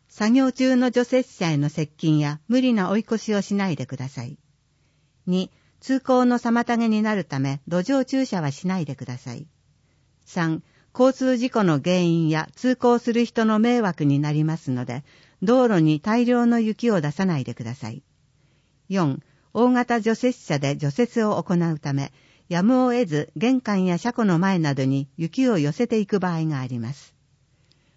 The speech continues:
五、市で除雪できない生活道路や歩道、高齢者や障害者世帯の除雪に地域の皆さんのご協力をお願いします。問い合わせ、指導、平日の日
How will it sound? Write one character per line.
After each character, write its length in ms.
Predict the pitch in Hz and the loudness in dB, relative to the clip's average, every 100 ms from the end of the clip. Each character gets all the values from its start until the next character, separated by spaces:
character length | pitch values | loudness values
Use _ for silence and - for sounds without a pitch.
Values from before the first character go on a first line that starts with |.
| _ | _
五、 220 | 247 226 - _ _ _ | -4 -4 -4 _ _ _
市 200 | - 262 | -8 0
で 160 | 240 170 | 0 2
除 140 | 165 - | -2 0
雪 260 | 254 247 | 0 0
で 120 | 240 | -2
き 120 | 240 240 | 0 2
な 160 | 196 | 2
い 80 | 156 | 0
生 220 | - 226 | 0 -2
活 280 | 233 240 226 | 0 -2 -2
道 220 | 220 220 | 0 0
路 140 | 160 131 | 0 0
や 120 | 139 | -4
歩 180 | 139 147 | -4 -4
道、 360 | 147 135 131 - _ _ _ | -2 -2 -4 -8 _ _ _
高 220 | 254 254 | 2 4
齢 220 | 254 247 | 4 2
者 160 | - 156 | 0 -2
や 200 | 151 151 | -2 -4
障 300 | - 240 247 | -2 0 2
害 180 | 233 240 | 0 -2
者 140 | 240 | -4
世 160 | 233 233 | -4 -2
帯 200 | 175 135 | 0 0
の 140 | 135 | -2
除 140 | 131 143 | -2 -4
雪 260 | 165 147 143 | -4 -2 0
に 220 | 139 147 - _ | 0 -2 -10 _
地 200 | - 269 | -2 -2
域 140 | 254 220 | 0 0
の 140 | 202 | 2
皆 220 | 185 214 | 2 0
さ 140 | 233 180 | -2 0
ん 120 | 147 | 2
の 100 | 147 | 2
ご 140 | 139 | -2
協 240 | 139 220 214 | -2 -2 0
力 280 | 208 - 185 | -2 -2 -4
を 80 | |
お 120 | 175 147 | -2 -2
願 240 | 143 139 | -2 -4
い 40 | |
し 160 | 127 123 | -8 -10
ま 140 | 120 | -10
す。 220 | 139 - _ _ _ _ _ _ _ _ _ _ _ _ _ _ | -10 -16 _ _ _ _ _ _ _ _ _ _ _ _ _ _
問 220 | 247 247 | 0 2
い 80 | 226 | 2
合 80 | 196 | 0
わ 120 | 175 | -2
せ、 260 | - 147 - _ _ _ _ - | -4 -6 -8 _ _ _ _ -8
指 180 | 196 180 | -4 0
導、 320 | 233 208 160 - _ _ _ _ _ _ | 2 2 -2 -6 _ _ _ _ _ _
平 160 | 247 | 0
日 300 | 247 233 220 | 0 0 -2
の 140 | 208 196 | 0 2
日 220 | 180 160 | 0 -2